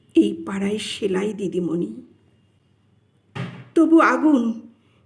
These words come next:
বেণী মাধব, আগুন জ্বলে কই? কেমন হবে আমি যদি নষ্ট মেয়ে হই? আজ এই পর্যন্ত। টুম্পার গল্প কবিতার ডালি থেকে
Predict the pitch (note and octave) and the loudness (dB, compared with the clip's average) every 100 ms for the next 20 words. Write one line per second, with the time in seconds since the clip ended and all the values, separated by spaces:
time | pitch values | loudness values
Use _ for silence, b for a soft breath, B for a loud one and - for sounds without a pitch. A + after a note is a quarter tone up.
0 | C#4+ D#4+ C#4+ D4+ D#4+ D#4 D#4+ F#4+ - B | 2 6 8 8 6 6 4 4 0 B
1 | B B E4 D#4 C#4+ F4+ F4+ F4+ D4 D4+ | B B 2 2 6 6 8 6 4 2
2 | B3 B3 A3 A3 - _ _ _ _ _ | 2 2 0 -8 -16 _ _ _ _ _
3 | _ _ _ _ _ _ - C#4 B3+ C#4+ | _ _ _ _ _ _ -4 -2 2 2
4 | C4+ - A3+ D4 B3 - - _ _ _ | 0 -2 0 2 0 -4 -14 _ _ _
5 | _ _ _ - G#3+ F#3+ G#3+ A#3 A3 - | _ _ _ -6 -2 -2 -4 -6 -8 -10
6 | b b b _ _ - F3 G3+ - - | b b b _ _ -4 0 0 -2 -10
7 | - A3+ A3 A3 A3 B3 A#3+ - _ _ | -8 -8 -6 -6 -8 -12 -16 -20 _ _
8 | _ _ _ _ _ _ _ _ _ _ | _ _ _ _ _ _ _ _ _ _
9 | _ _ _ _ _ _ _ _ - A#3 | _ _ _ _ _ _ _ _ 2 2
10 | B3 A#3+ A#3+ A3 A#3+ B3+ C#4 D#4 D#4+ - | 4 2 4 4 6 6 4 2 0 -10
11 | _ _ _ _ _ - A#3 A#3+ C4+ A#3 | _ _ _ _ _ 0 2 4 4 6
12 | A3+ A3+ A#3 A3 A3 A3 G#3 G#3 G#3 A#3+ | 4 4 2 2 4 2 4 2 2 -2
13 | A3+ A#3+ B3 | 0 2 0